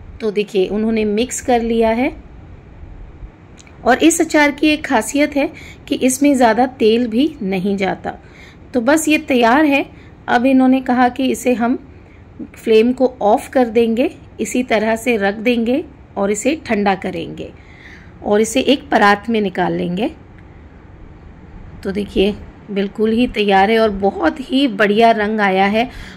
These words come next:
और यकीन मानिए ये बहुत टेस्टी बनता है। तो अगर आपको कहीं गलगल मिले या खट्टे मिले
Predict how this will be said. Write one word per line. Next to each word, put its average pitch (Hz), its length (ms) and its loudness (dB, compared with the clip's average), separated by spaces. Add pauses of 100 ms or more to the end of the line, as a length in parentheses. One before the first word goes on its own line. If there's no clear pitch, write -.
(140)
और 220 120 0
यकीन 226 420 2
मानिए 254 320 4
ये 254 180 2
बहुत 196 520 0
टेस्टी 247 360 0
बनता 208 340 0
है। 226 160 0
तो 226 120 -4
अगर 208 220 0
आपको 226 440 -2
कहीं 254 400 0
गलगल 214 360 0
मिले 202 300 0
या 190 280 -4
खट्टे 214 460 -6
मिले 196 260 -2